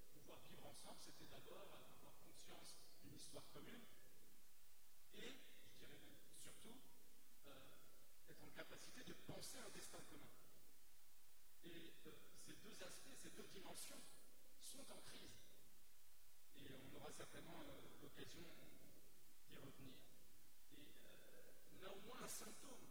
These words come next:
de cette crise. Euh, c'est notamment notre difficulté à accepter certains faits. Euh, la, la pesanteur de l'idéologie est telle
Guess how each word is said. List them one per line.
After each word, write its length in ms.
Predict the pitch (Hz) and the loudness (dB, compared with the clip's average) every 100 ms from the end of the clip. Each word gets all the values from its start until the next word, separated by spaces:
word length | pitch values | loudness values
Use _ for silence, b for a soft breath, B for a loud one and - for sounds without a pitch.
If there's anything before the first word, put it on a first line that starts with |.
| - | 0
de 60 | |
cette 240 | - - - | 0 0 0
crise. 420 | - - - - - - - - - - | 0 0 0 0 0 0 0 0 0 0
Euh, 40 | - - - - - - - - - - - | 0 0 0 -2 0 0 0 0 0 0 0
c'est 80 | 156 | 0
notamment 460 | 160 - 151 - 247 | 0 0 0 0 0
notre 600 | 190 - - 151 139 139 - - - | 0 0 0 0 0 2 0 0 0
difficulté 760 | 196 - 185 185 - 247 254 | 0 0 0 0 0 0 0
à 120 | 226 - | -2 0
accepter 680 | - - 208 - - - - - - - - | 0 0 0 0 0 0 2 0 0 0 0
certains 380 | - - 196 196 - | 2 2 2 2 2
faits. 200 | - - - - - - - - - - - - - - - | 2 2 2 2 2 0 0 0 0 0 0 0 0 0 0
Euh, 60 | - - | 0 0
la, 80 | |
la 320 | - - - - | 0 0 0 0
pesanteur 600 | 202 - - - - 370 | 0 0 2 0 0 0
de 80 | - | 0
l'idéologie 580 | - - 339 - - - | 0 2 2 2 2 2
est 120 | - | 2
telle 180 | - - | 2 0